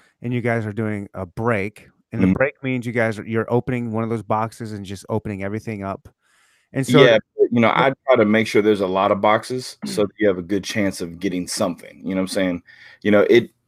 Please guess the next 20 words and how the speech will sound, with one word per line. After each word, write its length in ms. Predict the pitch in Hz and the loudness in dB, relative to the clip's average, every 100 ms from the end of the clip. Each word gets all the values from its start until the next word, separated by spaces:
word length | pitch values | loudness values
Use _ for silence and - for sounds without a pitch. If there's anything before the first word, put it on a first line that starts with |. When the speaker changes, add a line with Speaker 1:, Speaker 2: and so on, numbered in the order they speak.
| - | 4
Speaker 2:
it 120 | 123 | 6
is 120 | 143 | 6
a 60 | 160 | 4
gamble, 340 | 135 131 123 | 4 4 2
just 180 | 113 120 | 0 2
like 160 | 123 113 | 2 4
opening 360 | 113 117 113 | 2 2 2
up 100 | 117 113 | 2 2
a 40 | |
regular 320 | 107 120 120 | 2 2 2
box 300 | 92 98 95 | 0 0 -2
of 60 | 95 | -8
cards 300 | - 92 87 | -2 -2 -2
would 80 | 87 | -6
be 140 | 87 | -6
a 40 | 85 | -6
gamble, 340 | 85 82 101 | -6 -8 -10
but, 440 | 113 82 82 90 78 | -14 -8 -2 0 -2
you 100 | 87 | -6
know. 140 | 82 | -20